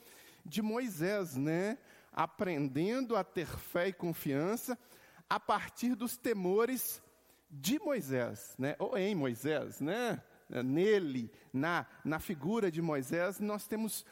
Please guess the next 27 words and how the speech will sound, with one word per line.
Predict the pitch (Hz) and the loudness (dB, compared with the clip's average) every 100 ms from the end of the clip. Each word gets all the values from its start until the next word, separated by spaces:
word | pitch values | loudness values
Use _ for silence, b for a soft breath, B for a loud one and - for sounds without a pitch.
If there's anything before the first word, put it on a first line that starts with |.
| B | B
alguns | - 202 170 277 330 | 0 0 2 -2 -2
temores | - 240 196 196 233 208 127 - - - B B B | -2 0 2 2 4 2 0 -4 -12 -14 B B B
em, | - 175 170 147 | -2 0 2 2
no | 151 | 0
seu | - 196 | 0 -4
chamado | - 175 156 175 170 | -2 -2 0 0 0
inicial | 160 151 - 156 147 | -2 -2 -2 0 0
ali, | 143 208 | 0 -2
que | - | -4
são | 262 247 | -4 -2
muito | 208 247 | -2 -2
importantes | 247 233 208 233 247 | -4 -4 -4 -4 -6
e | 247 | -4
que | 254 | -4
às | |
vezes | 262 269 | -2 -4
a | |
gente | 262 240 | -4 -4
passa | 233 247 247 - B B | -4 -4 -4 -8 B B
e | |
a | 220 | -2
gente | 254 240 | -2 0
lê | 233 | -2
rapidinho | 180 214 - 180 156 202 165 | 0 -2 -4 -6 -2 0 0
assim, | - 233 247 B B B B | -2 -4 -4 B B B B
a | - - | -8 -4
gente | 180 214 | -2 -4